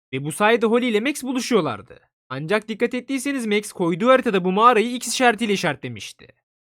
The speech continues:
Ve Stranger Things'in tiyatro oyununda Henry'nin Dimension X adında bir yere gittiğini ve burada güçler kazanıp zihin hırsızının kontrolü altına girdiğini biliyoruz. İşte Max'in haritada bu mağarayı X işaretiyle işaretlemesi burasının Henry'nin Dimension X'e geçtiği yer olduğunu bize gösteriyor olabilir.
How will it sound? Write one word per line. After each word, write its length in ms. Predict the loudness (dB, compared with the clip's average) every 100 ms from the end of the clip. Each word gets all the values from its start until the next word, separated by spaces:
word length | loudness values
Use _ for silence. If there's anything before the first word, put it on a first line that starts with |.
| _
Ve 80 | -10
Stranger 500 | -8 -4 -2 0 0
Things'in 420 | 0 -4 -2 -4
tiyatro 360 | 0 2 4 2
oyununda 360 | 2 2 0 0
Henry'nin 540 | 0 0 0 -2 -2
Dimension 380 | 0 0 0 -4
X 140 | -4
adında 280 | -4 -2 0
bir 100 | 2
yere 180 | 2 2
gittiğini 560 | -2 -6 -6 -6 -8
ve 120 | -10 -8
burada 200 | -2 -2
güçler 380 | -4 -4 -2
kazanıp 360 | -2 -2 -2 -4
zihin 200 | -4 -4
hırsızının 360 | -4 -4 -4 -2
kontrolü 400 | -4 -2 2 4
altına 240 | 4 0
girdiğini 420 | -2 -2 -2 -2
biliyoruz. 640 | 0 0 -2 -8 -20 -20 _ _ _
İşte 300 | -14 -6 -2
Max'in 360 | 2 2 2 -2
haritada 380 | 0 2 2 2
bu 60 |
mağarayı 420 | 4 6 6 4
X 200 | 0 -6
işaretiyle 440 | -2 2 2 2 -2
işaretlemesi 760 | 2 2 2 -4 -6 -6 -6
burasının 340 | -2 -2 -2 0
Henry'nin 520 | 2 2 2 0 0
Dimension 380 | 0 0 0 -4
X'e 180 | -4 -2
geçtiği 360 | -2 -2 0
yer 100 | 4
olduğunu 300 | 4 4 0
bize 160 | 0 2
gösteriyor 460 | 2 0 0 2
olabilir. 580 | 2 2 -2 -12 -20 -20